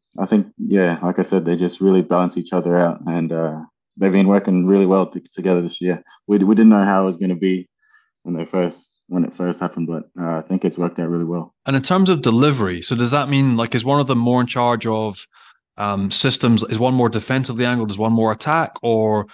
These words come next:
Speaker 2: do they just jointly present everything? Like, how does it work as a pair? What, what are their sort of roles and what are they tasked with?
Speaker 1: Uh, pretty much. I think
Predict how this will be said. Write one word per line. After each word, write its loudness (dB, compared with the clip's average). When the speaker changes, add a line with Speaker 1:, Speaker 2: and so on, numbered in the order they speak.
Speaker 2:
do -8
they 0
just -2
jointly 0
present -2
everything? -2
Like, -4
how 0
does 2
it -4
work -4
as -6
a -2
pair? 0
What, 0
what 0
are 2
their 2
sort -2
of -6
roles 2
and -2
what 0
are -2
they -4
tasked -8
with? -10
Speaker 1:
Uh, 2
pretty 4
much. 2
I 0
think -2